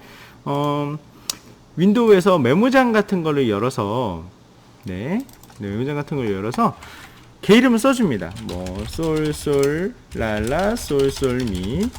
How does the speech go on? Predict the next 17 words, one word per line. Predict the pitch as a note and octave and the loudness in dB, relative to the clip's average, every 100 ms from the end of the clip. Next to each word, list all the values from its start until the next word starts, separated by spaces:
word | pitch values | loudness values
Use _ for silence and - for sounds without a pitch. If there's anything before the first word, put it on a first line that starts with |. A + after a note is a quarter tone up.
| - - | -14 -16
솔, | - D#3+ D3+ | -8 -4 -4
솔, | D3+ D#3+ D#3+ D#3+ | -4 -4 -4 -2
미, | A2+ | -2
미, | G#2+ G#2 G#2 G2 | -2 -2 -4 -4
레, | F2 E2+ B2 G3+ C4+ - - - - - | -6 -8 -4 -4 -4 -8 -18 -18 -18 -12
솔, | - C#3+ | -6 -4
솔, | C3+ - C#3 C3+ C3+ | -4 -2 -2 0 -2
라, | D3 | -2
라, | D#3 D#3 D#3+ D#3 | -4 -2 0 -2
솔, | - C#3 C3+ | -2 -2 0
솔, | C3 C#3 C3+ C3+ | -2 -4 -2 -2
미, | G#2+ G2+ A2+ F3 C#4 - - - - | -4 -4 -2 -2 -2 -6 -18 -16 -14
솔, | - F#3+ G3 G3 | -4 0 2 2
미, | F3 C#3 E3+ G3+ A3 | 0 -2 -2 -4 -6
레, | - G#2 | -6 -4
미, | G#2+ E3 F3 | -2 -2 -2
도. | - G2 | -2 -4